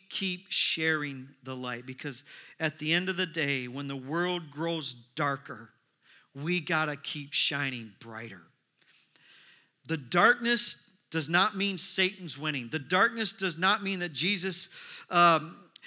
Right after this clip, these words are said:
is ignoring what's happening. He's saying, "You are my people. You are the light. You are the salt. You keep sharing the message. I'm partnering with you. You have my Holy Spirit." It says, "If the Lord's not returning, if the Lord's tarrying, it's because he desires that none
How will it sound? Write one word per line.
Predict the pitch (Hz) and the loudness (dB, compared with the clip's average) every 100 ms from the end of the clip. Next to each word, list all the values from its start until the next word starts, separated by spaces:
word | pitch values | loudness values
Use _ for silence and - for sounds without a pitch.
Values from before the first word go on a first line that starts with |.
| - | -4
is | 180 175 | 0 2
ignoring | 170 143 175 202 190 | 2 0 2 2 2
what's | 190 | 0
happening. | - 180 175 151 143 | 4 4 4 -2 -4
He's | 135 190 180 | -2 -2 0
saying, | 190 160 147 | 0 0 -2
"You | 135 226 247 | 0 0 2
are | 220 | 2
my | 202 208 | 4 4
people. | - 214 156 143 | 2 -4 -4 -8
You | 120 143 254 349 | -6 -2 2 4
are | 285 190 | 4 2
the | 160 | -2
light. | 143 131 131 - - - | 0 0 0 -8 -10 -8
You | 151 226 330 | 0 4 4
are | 311 | 2
the | 208 | 2
salt. | - 208 165 175 | 2 2 0 0
You | 165 262 302 | 0 0 2
keep | - 277 - | 2 2 0
sharing | - 233 233 233 | 2 4 4 4
the | 214 | -2
message. | 208 220 - 151 | 0 0 0 0
I'm | 190 - - | 0 -2 0
partnering | 233 247 214 202 190 | 2 2 0 -4 -2
with | 196 180 | -6 -8
you. | 147 - - | -12 -12 -10
You | 196 196 | -4 2
have | 202 208 | 2 4
my | 208 | 0
Holy | 190 202 196 | 0 -2 -2
Spirit." | 175 - 190 175 - - - - | -2 -4 -2 -2 -2 -8 -16 -4
It | 175 | -2
says, | - 233 175 | 2 2 2
"If | 208 175 | -2 -2
the | 196 | 0
Lord's | 196 233 226 196 | 2 2 2 4
not | 214 | 4
returning, | 202 170 - 202 180 | 2 -2 -2 -2 -2
if | 170 | -4
the | 180 | -4
Lord's | 190 208 - | -2 -2 -2
tarrying, | - 226 196 151 - 214 | 0 2 2 0 -8 -2
it's | 185 185 - | 0 0 -4
because | 180 - 233 208 | -8 0 2 2
he | - | -2
desires | 170 165 139 202 220 175 143 | -4 -4 -2 2 2 2 0
that | 160 165 | -4 -4
none | 156 196 196 170 | 0 4 4 2